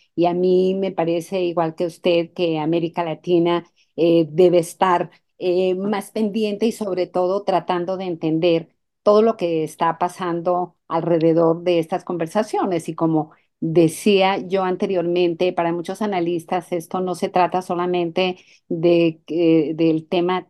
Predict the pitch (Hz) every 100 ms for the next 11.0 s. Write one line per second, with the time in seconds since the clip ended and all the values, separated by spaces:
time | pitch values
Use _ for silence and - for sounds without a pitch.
0 | _ 170 170 175 170 185 180 202 - 196
1 | 190 _ _ _ _ _ 190 185 165 175
2 | 170 165 - 180 185 185 185 190 180 185
3 | - - 175 165 170 151 - 208 185 180
4 | 180 196 175 170 165 160 170 175 180 -
5 | _ _ 160 180 180 180 - 165 165 156
6 | 147 160 160 180 165 165 180 180 170 170
7 | 165 170 170 _ _ - 175 170 175 175
8 | 160 170 165 175 165 - - 180 185 170
9 | 170 - 170 165 170 - 165 - 156 156
10 | 165 190 196 180 185 _ 180 185 185